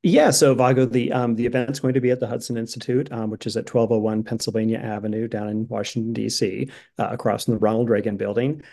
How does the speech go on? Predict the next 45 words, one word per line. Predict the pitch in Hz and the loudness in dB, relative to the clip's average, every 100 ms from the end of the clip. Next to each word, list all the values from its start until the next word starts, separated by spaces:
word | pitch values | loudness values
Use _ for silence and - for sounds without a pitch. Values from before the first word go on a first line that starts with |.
| - - | -8 -2
Um, | 123 123 | 2 2
and | 127 135 123 | 2 0 2
it'll | 123 | 2
be | 127 113 | 2 2
at | |
one | 101 127 | 0 -2
o'clock | 131 127 127 143 | -2 -6 -6 -6
on | 113 110 | -6 -4
Wednesday, | 110 113 113 110 110 | -2 -4 -4 -4 -4
January | 107 110 110 110 117 | -6 -8 -4 -2 -2
twenty-fourth. | 131 143 127 104 135 - _ _ | 0 0 2 0 0 -6 _ _
Uh, | 123 117 | -2 -2
if | 135 | 0
you | 127 | -2
want | 120 117 | -2 -2
to | 123 | -2
register | 113 107 127 - 117 | 0 0 -2 -4 -4
to | 110 | -4
be | 120 | 0
there | 110 | 0
in | 110 | 0
person, | 107 113 113 135 139 | -2 -4 -4 -6 -6
so | 135 | -4
you | 101 | -4
can | 104 | -4
ask | 101 98 | -6 -8
questions | - 131 - 123 120 113 | -2 -2 0 -2 -2 -4
and | 110 | -8
interact | 104 104 110 | -8 -8 -6
with | 117 | -6
some | - 107 | -4 -4
of | |
these | 101 98 | -4 -6
government | 110 104 107 101 | -4 -2 -2 -2
and | 104 | -2
industry | 107 107 - 110 | -4 -4 -4 -2
leaders, | 113 113 117 - - - - | 0 2 0 -4 -12 -20 -6
um, | 117 113 | -2 0
you | |
can | 117 117 | 0 -2
register | 113 110 - 113 | -2 -4 0 0
at | |
the | 110 | 0
Hudson | 117 117 113 | -4 -4 -4
website. | 113 - 165 220 | -4 -4 -4 -4